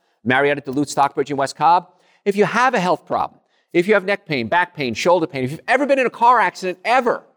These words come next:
if the car was damaged, you were damaged a hundred percent of the time. No one has ever walked away from a car accident where they didn't have damage to their body.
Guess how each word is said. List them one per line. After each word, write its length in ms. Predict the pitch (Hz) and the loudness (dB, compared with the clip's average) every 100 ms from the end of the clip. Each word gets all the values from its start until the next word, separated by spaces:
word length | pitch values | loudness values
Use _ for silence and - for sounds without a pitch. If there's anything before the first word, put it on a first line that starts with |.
| _ _ _ _ | _ _ _ _
if 140 | 147 - | -4 -4
the 80 | |
car 360 | - - 165 240 | -4 2 4 4
was 160 | 302 - | 0 -2
damaged, 540 | 147 131 131 135 - | -2 -2 -4 -6 -10
you 160 | 117 127 | -2 0
were 100 | 123 | 0
damaged 540 | 113 101 78 69 - - | 0 -4 -6 -16 -20 -8
a 80 | 123 | -8
hundred 600 | - 170 175 165 170 165 | -4 -2 -2 -2 -4 -4
percent 520 | - 151 - 139 127 | -8 -6 -2 -2 -4
of 100 | 131 | -6
the 80 | 117 | -8
time. 460 | - 135 117 87 - _ _ _ _ - | -6 -2 -2 -4 -14 _ _ _ _ -2
No 360 | 123 143 214 | 2 6 6
one 200 | 240 147 | 6 2
has 180 | 110 127 170 | -2 -6 -2
ever 180 | 180 | -2
walked 280 | 170 160 - | 0 0 0
away 120 | 139 | -4
from 120 | 127 127 | -4 -6
a 40 | |
car 240 | - 123 | 0 2
accident 340 | 113 110 - 95 | 2 0 -6 -4
where 80 | 113 | -2
they 100 | 110 | -2
didn't 160 | 107 | -4
have 160 | 107 101 | -4 -4
damage 300 | 90 85 - | -8 -10 -12
to 60 | 87 | -8
their 100 | 82 | -4
body. 300 | 78 - | -4 -6